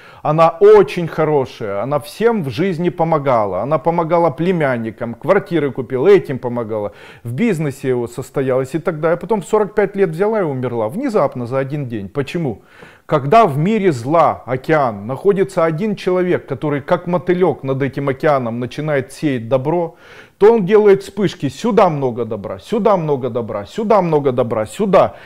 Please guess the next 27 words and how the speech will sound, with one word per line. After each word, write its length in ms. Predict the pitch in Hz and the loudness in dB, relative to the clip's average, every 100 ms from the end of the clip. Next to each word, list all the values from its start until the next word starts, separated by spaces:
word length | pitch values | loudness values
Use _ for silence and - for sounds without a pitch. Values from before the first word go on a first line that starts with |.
| - | -10
И 120 | 151 156 | 0 0
люди 320 | 202 277 233 | 2 0 0
начинают 640 | 220 202 190 202 220 - | -2 -2 -4 -2 -2 0
в 40 | 185 | -2
этом 240 | 185 170 | -2 -4
всем 500 | - 214 220 202 160 | -2 -2 0 -2 -6
создавать, 560 | - 147 151 185 202 - | -6 -4 -2 0 0 -4
как 180 | 156 | -12
светлячки, 760 | - 160 160 156 - 185 180 160 - - - | -8 -6 -6 -8 -8 -4 -2 -4 -8 -20 -16
вот 220 | 123 160 - | -6 -4 -4
такие 320 | 151 180 180 | -6 -2 -4
вспышки. 720 | - - 208 - - 101 85 _ _ _ _ _ _ _ | -4 -6 -6 -6 -10 -12 -12 _ _ _ _ _ _ _
Силы 440 | - 226 226 202 | -8 -2 2 2
зла 400 | 135 123 196 226 | 0 0 0 0
создают 800 | 180 170 147 165 190 196 - - | -2 -6 -4 -2 0 -2 -2 -8
процесс, 480 | 127 139 - 233 - | -8 -6 0 0 -2
при 200 | - 156 | -6 -4
котором 540 | 156 - 185 180 165 | -4 0 0 2 0
завершают 600 | 113 139 156 - 185 180 123 | -4 -4 -4 -2 2 2 0
жизнь 320 | 147 135 139 | -4 -4 -4
этого 300 | 131 120 123 | -4 -6 -8
человека. 520 | - 123 104 90 104 | -8 -10 -8 -10 -12
То 100 | 120 | -14
есть 160 | 110 - | -14 -4
они 400 | 156 165 233 202 | -2 0 -2 -2
ему 340 | 131 156 202 | -2 0 -2
вредят. 800 | 117 113 139 156 175 139 104 - | -2 -4 -4 0 2 0 -4 -16